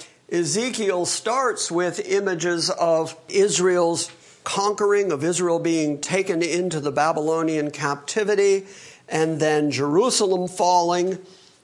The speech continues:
And then he sees images of God leaving his temple, God abandoning his temple. And then there's all this bad stuff that happens to Israel during that time.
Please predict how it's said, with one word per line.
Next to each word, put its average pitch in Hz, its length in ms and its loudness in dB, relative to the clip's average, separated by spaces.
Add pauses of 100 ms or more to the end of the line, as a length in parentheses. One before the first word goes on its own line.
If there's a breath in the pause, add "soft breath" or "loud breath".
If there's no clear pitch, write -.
(160 loud breath)
And 196 220 -2
then 220 240 2
he 202 160 0
sees 202 360 0
images 185 540 -2
of 165 220 -4
God 190 340 0
leaving 247 640 -2
his 214 260 -4
temple, - 480 -6 (640 loud breath)
God 185 260 -2
abandoning 202 1000 -2
his 165 300 -6
temple. - 540 -12 (1300 soft breath)
And 185 140 0
then 220 180 2
there's 196 220 -2
all 220 260 0
this 214 220 -2
bad 220 420 -4
stuff 226 600 -4
that 175 120 -2
happens 175 460 -4
to - 160 -6
Israel 151 480 -2
during 156 300 -2
that 151 240 -2
time. 170 380 -2